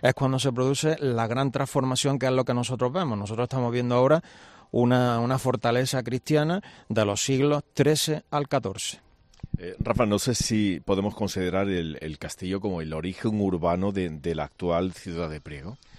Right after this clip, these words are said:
Speaker 1: Pues yo creo que fue que prácticamente, como la mayoría de las ciudades medievales,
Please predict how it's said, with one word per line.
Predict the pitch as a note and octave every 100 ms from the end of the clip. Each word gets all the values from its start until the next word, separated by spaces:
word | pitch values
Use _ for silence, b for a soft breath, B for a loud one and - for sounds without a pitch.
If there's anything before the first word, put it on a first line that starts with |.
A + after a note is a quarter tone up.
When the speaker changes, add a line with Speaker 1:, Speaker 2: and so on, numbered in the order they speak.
| B B B
Speaker 1:
Pues | B2 A2+
yo |
creo | A2+ C#3
que | C3+
fue | A#2+ D3+ C#3
que | - B2
prácticamente, | - C3+ C#3+ D3 C#3 A#2+ G#2+ A2
como | G#2 A2+ A2+
la | A2
mayoría | A2 A2 A2 B2 C3+
de |
las | C#3 C#3
ciudades | C#3+ B2+ C3
medievales, | C3 B2 B2 B2+ D3